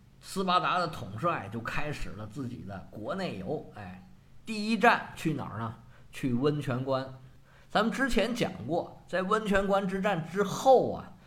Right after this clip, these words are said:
这波斯人把斯巴达这三百勇士这尸首啊，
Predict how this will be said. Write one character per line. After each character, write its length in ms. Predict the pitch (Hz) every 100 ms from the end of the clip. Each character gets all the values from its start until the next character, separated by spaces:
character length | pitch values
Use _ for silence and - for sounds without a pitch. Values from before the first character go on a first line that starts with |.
| - - -
这 140 | 175
波 400 | 160 - 240 240
斯 220 | - 190 147
人 200 | 151 156
把 220 | - -
斯 220 | - 175
巴 140 | 175 170
达 180 | 123 165
这 80 |
三 320 | 160 - 180 180
百 160 | 151
勇 240 | 160 110 98
士 180 | 160
这 140 | 147 127
尸 320 | - 185 190
首 140 | 185
啊， 320 | - 90 92